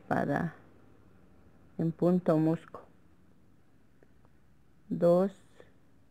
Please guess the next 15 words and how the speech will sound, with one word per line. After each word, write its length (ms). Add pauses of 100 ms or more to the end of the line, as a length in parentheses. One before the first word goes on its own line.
(1000)
tres, 440 (1900)
cuatro, 960 (1000)
y 640
esto 480
vamos 480
a 60
hacer 260
en 180
punto 480
derecho, 520
pero 320
por 280
fuera, 520
amigas. 360 (1300)
Así, 640